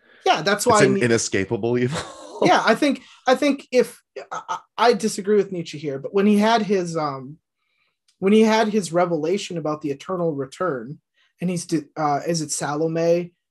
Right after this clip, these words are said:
Speaker 1: who is describing it? Because she said he was, like, horrified. Well, that aspect of horror, you, I mean, you can look away all you want, but, uh, i-,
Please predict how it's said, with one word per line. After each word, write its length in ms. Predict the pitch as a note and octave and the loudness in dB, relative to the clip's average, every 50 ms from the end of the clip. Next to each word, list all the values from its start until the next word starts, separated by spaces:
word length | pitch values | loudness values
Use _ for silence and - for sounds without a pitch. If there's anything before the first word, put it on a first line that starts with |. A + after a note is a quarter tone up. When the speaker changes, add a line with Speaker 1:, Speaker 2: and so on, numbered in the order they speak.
| _ _ _ | _ _ _
Speaker 1:
who 200 | _ D#3 D3+ D3 | _ -2 -2 0
is 260 | D3 C#3+ C#3 C#3 - | -2 -2 -4 -8 -10
describing 760 | - - D#3 C#3+ - - - C#3 C3 C#3 C#3+ D#3 D#3+ D#3+ E3 | -12 -12 -10 -8 -8 -6 -6 -4 -4 -2 -2 -2 -2 -2 0
it? 220 | E3+ E3+ F3+ - - _ _ _ _ _ _ _ _ | 0 -2 -2 -4 -8 _ _ _ _ _ _ _ _
Because 360 | - F3 F3 F#3+ F3 D#3+ - - _ _ _ _ _ | -6 -4 -2 0 0 -2 -2 -8 _ _ _ _ _
she 180 | - - - A#3+ | -10 -6 -4 -2
said 240 | - - C4 A3+ G#3 | 0 2 2 2 2
he 160 | - - G3+ | 0 -2 -2
was, 200 | F3 E3+ D#3+ - | 0 0 0 0
like, 160 | D#3+ C#3 C3 | -2 -4 -4
horrified. 640 | - - G3 G3+ F#3+ F3 F3 - D3 A2+ F#2+ F2+ - _ _ _ _ _ _ _ _ _ _ _ _ _ _ _ _ _ _ _ - | -2 0 2 2 2 2 0 -2 -6 -8 -8 -12 -18 _ _ _ _ _ _ _ _ _ _ _ _ _ _ _ _ _ _ _ 2
Well, 420 | F#3+ G3+ F#3 F3 D#3+ D3+ - _ _ - | 6 6 8 6 6 4 0 _ _ -18
that 380 | E3 D#3 D3+ G#3 G#3+ G#3 - | -8 -2 0 0 0 0 0
aspect 500 | F#3+ G3 G3+ G#3 - - A3 F#3+ - - | -2 0 0 0 0 -2 -4 -2 -2 -4
of 80 | E3+ C#3 | -8 -8
horror, 540 | - - F#3 F#3+ F#3 D#3+ C3+ B2+ B2 - - | -6 -2 0 0 2 0 0 -4 -8 -12 -14
you, 200 | F3+ F3 F3 - _ _ _ _ _ _ - | -14 -14 -14 -14 _ _ _ _ _ _ 0
I 60 | F#3 | 2
mean, 200 | G3+ G3+ F#3+ F#3 | 4 4 2 2
you 140 | F3+ G3+ A3+ | 2 0 0
can 180 | G#3+ - G#3 F3 | 2 2 2 2
look 200 | G3 G#3 G3+ F#3 | 2 2 2 2
away 260 | E3+ D3+ E3+ F3+ F3+ | 2 4 6 6 6
all 160 | E3 D#3 D3 | 4 4 0
you 160 | C3 B2+ A#2+ | -2 -4 -8
want, 360 | A#2+ B2 C#3+ D3 C3+ A#2 G#2+ - _ _ _ _ _ _ _ _ _ - | -6 -4 -4 -4 -4 -6 -10 -16 _ _ _ _ _ _ _ _ _ -4
but, 220 | D#3 D3 C#3+ - | -4 -4 -4 -8
uh, 80 | D#3 - - - | -10 -12 -12 -12
i-, 220 | G#3 - A3 G#3 | -10 -8 -8 -6